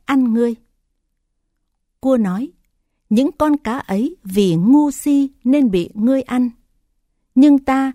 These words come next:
sẽ không để ngươi ăn ta đâu. Ta sẽ giết ngươi. Ngươi thật là ngu ngốc. Ngươi bị ta lừa mà không biết. Nếu chết, cả hai cùng chết. Ta sẽ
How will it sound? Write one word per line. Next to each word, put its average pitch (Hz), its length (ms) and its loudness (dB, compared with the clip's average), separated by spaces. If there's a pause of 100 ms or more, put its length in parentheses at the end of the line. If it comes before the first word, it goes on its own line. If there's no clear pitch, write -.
(140)
sẽ - 240 -6
không 294 260 2
để 156 220 0
ngươi 262 340 2
ăn 277 320 0
ta 254 240 -6
đâu. 240 260 -4 (840)
Ta 277 140 0
sẽ - 400 -8
giết 262 320 -4
ngươi. 247 260 2 (680)
Ngươi 294 220 2
thật 202 280 -4
là 156 320 -2 (160)
ngu 247 260 2
ngốc. 247 320 -4 (720)
Ngươi 294 220 4
bị 185 200 -2
ta 269 340 -4
lừa 185 460 0 (120)
mà 170 200 -2
không 247 300 0
biết. 294 220 -2 (800)
Nếu 202 320 2
chết, 330 240 -6 (420)
cả 160 280 -4
hai 277 320 -2 (180)
cùng 175 320 0
chết. 269 220 -6 (920)
Ta 285 160 0
sẽ 277 360 -4